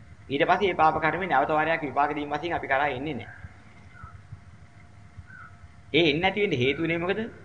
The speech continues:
ඒකට අවශ්‍ය වන්දිය ගෙවලා ඉවර වෙච්ච නිසා.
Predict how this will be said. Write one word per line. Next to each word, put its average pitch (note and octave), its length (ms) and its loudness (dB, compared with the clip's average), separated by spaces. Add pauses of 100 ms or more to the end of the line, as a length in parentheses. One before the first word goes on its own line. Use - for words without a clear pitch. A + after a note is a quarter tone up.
(220)
ඒකට D3+ 280 0
අවශ්‍ය D#3+ 280 2
වන්දිය D3 400 2
ගෙවලා D#3 280 0
ඉවර C#3+ 140 0
වෙච්ච C#3 220 -2
නිසා. A2 320 -8